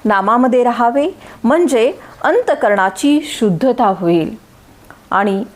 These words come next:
अंतकरण शुद्ध झाले की भगवंताचे प्रेम येईल. नुसत्या पुष्कळ जपापेक्षा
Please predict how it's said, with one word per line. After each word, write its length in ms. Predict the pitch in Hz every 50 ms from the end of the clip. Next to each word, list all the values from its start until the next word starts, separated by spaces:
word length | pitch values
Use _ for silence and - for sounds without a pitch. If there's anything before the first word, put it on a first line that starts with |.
| - -
अंतकरण 560 | 202 208 214 330 320 320 330 302 294 285 285
शुद्ध 380 | - - 254 214 180 165 208 202
झाले 440 | 196 196 196 180 180 185 170 165 160 - - - - - - -
की 320 | - 247 220 214 233 - -
भगवंताचे 840 | 202 165 202 196 170 175 196 220 226 - 175 170 170 - - 233 233
प्रेम 480 | 247 - - - - 202 185 175 170 175
येईल. 300 | 165 165 165 165 160 - - - - - - - - - - - _ _ _ - - - - - - -
नुसत्या 280 | 269 285 269 - 320 294
पुष्कळ 520 | 294 294 311 302 - - - 403 427 427
जपापेक्षा 840 | 359 269 240 214 - 214 208 208 - 208 208 - - - 202 180 180